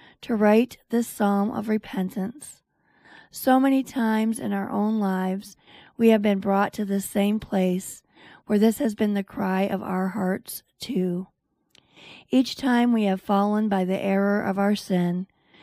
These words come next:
you have been faithful to hear our cries for help and lift us up out of the mess. Search our hearts, Lord. You alone know the depths of our souls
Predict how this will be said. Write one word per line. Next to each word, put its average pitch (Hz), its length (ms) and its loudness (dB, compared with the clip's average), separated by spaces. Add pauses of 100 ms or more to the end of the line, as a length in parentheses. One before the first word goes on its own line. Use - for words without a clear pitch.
(180)
you 233 220 8
have 233 120 8
been 196 200 2
faithful 196 500 0
to 190 160 -4
hear 202 260 -2
our 202 200 -2
cries 190 480 -4
for 208 160 -4
help 185 420 -2 (640)
and 202 220 2
lift 214 240 0
us 214 240 -2
up 196 320 -2
out 190 180 0
of 196 140 -4
the 202 100 -2
mess. 190 540 -6 (680)
Search 254 540 2
our 220 220 2
hearts, 208 420 -6
Lord. 185 440 -2 (680)
You 262 320 6
alone 214 500 4
know 202 140 2
the 185 120 -2
depths 190 380 -2
of - 160 -8
our 196 160 0
souls 196 640 -2